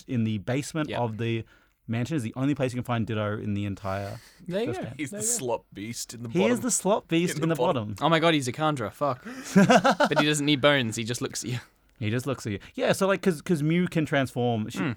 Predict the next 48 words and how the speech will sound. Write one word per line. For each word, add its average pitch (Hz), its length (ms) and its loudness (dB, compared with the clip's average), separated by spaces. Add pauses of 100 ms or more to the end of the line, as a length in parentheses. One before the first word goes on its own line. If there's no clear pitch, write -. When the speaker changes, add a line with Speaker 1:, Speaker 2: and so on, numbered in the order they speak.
Speaker 1:
Mew 165 380 2
and 139 340 2
Ditto 127 300 2
are 117 80 2
the 113 100 0
only 127 160 2
two 127 160 -6
Pokemon 113 360 -2
that 104 120 -4
can 104 360 -2
tra-, - 320 -8
that 110 160 -6
can 113 120 -4
have, 110 220 -4
that 123 100 -6
can 113 200 0
learn 127 240 4
the 117 300 -2 (160)
move 123 480 2
Transform. 120 720 -6 (140)
Speaker 3:
Very 156 200 -4
Speaker 2:
Yeah. 147 100 0
Speaker 3:
interesting. - 400 -10
Speaker 2:
There 254 80 -10
you 277 80 -10
go. 170 100 -6 (240)
Speaker 3:
I - 80 0
Speaker 2:
So 311 60 2
Speaker 3:
think 370 140 2
it, 453 140 2
I 254 120 2
think 370 160 -2
it's 415 80 -4
also 453 220 0
interesting. 135 760 -4 (120)
Okay, 113 280 -6 (840)
hear 202 140 -2
me 120 160 -4
out. 50 160 -12 (840)
Beasts - 440 -4
and 175 200 -4
creatures 156 500 -4
that 135 160 2
have 123 220 -4
the 123 80 -2
ability 113 340 -4
to 101 60 -8
shapeshift, - 500 -8